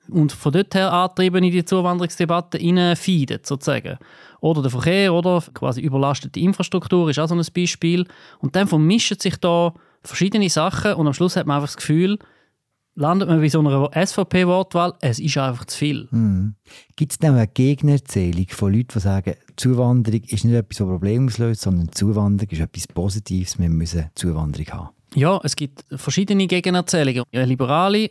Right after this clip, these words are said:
Speaker 1: und eine linke. Und was sie beide gemeinsam haben, ist, dass sie sagen, Zuwanderung ist eigentlich ein Erfolg, es macht unser Land aus, dass Menschen zu uns kommen und bei uns arbeiten. Wir brauchen Zuwanderung, oder?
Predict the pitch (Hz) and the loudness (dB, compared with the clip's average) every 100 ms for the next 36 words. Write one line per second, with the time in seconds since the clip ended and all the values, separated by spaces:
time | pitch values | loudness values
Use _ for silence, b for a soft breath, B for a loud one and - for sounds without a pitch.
0 | - 135 135 143 143 135 131 175 180 - | -2 0 2 2 2 4 4 2 0 -8
1 | - B B - 131 151 - 143 143 143 | -10 B B -4 0 0 0 0 0 -2
2 | 135 147 175 214 208 190 160 170 165 160 | -2 0 2 2 2 2 4 2 0 0
3 | - - b b b b 143 - 143 139 | -2 -4 b b b b -4 -2 -2 -2
4 | 135 - 175 165 143 131 135 127 123 - | -2 -2 0 2 0 0 0 0 -2 -2
5 | 180 208 247 - - b b b - 143 | 0 2 0 -4 -12 b b b -2 0
6 | 151 - 135 127 135 127 131 135 - 190 | 0 -2 -6 -6 -4 -2 -2 -4 -2 0
7 | 262 277 - b b b b 147 - 156 | 0 -2 -6 b b b b -4 0 2
8 | 170 160 156 175 185 - 175 185 180 170 | 2 0 0 -2 -2 0 0 2 2 2
9 | 165 - 175 185 - 185 190 - 196 - | 0 0 0 2 2 0 -2 -2 -4 -4
10 | _ 135 123 - 131 151 254 - 220 - | _ 0 0 -2 -2 0 2 0 -2 0
11 | 220 208 220 226 240 180 170 214 | 2 2 2 2 2 2 2 0